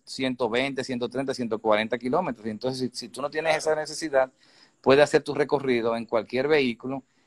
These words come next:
Speaker 1: que te permita hasta ciento veinte kilómetros y cargarlo en tu casa sin mayores dificultades, aunque ya con la red de cargadores que hay hoy día en el país,
Speaker 2: Exacto.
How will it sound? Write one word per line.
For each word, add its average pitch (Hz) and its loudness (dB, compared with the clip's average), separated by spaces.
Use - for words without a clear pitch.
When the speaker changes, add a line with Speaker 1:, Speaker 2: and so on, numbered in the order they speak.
Speaker 1:
que 127 0
te 127 0
permita 131 6
hasta 131 -4
ciento 139 -6
veinte 151 -6
kilómetros 180 -4
y - -20
cargarlo 160 0
en 175 -14
tu 170 -12
casa 175 -4
sin 165 -8
mayores 143 -6
dificultades, 135 -4
aunque 160 0
ya 143 2
con 127 -4
la 120 0
red 123 -10
de 160 -12
cargadores 151 -2
que 117 -4
hay 131 -2
hoy 135 -4
día 139 -6
en 127 -6
el 135 -12
país, 127 -2
Speaker 2:
Exacto. 98 -4